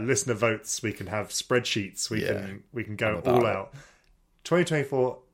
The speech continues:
Speaker 1: Amside, let me tell you now, is gonna be a different beast.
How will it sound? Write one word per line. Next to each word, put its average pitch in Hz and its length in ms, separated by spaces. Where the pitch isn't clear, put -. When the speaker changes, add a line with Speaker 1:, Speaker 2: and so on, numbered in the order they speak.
Speaker 1:
Amside, 107 540
let 135 160
me 135 80
tell - 180
you 110 140
now, 101 320
is 92 160
gonna 104 160
be 98 100
a 87 60
different 98 540
beast. - 400